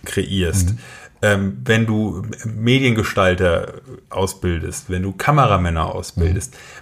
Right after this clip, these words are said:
Speaker 1: wenn du jedes Fitzelchen der Produktion eines Videos, eines Radiostückes, äh,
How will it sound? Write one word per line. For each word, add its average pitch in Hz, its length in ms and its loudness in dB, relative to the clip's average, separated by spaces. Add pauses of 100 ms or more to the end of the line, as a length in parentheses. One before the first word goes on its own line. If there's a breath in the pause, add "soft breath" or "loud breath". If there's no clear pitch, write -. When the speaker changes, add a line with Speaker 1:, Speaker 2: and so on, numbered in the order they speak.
Speaker 1:
wenn 104 140 -2
du 107 80 -2
jedes 139 540 0
Fitzelchen 120 720 -4
der 104 100 2
Produktion 120 840 0
eines 95 320 -4
Videos, 101 640 0 (400 loud breath)
eines 92 260 -4
Radiostückes, 92 920 -2 (520 loud breath)
äh, 90 160 -4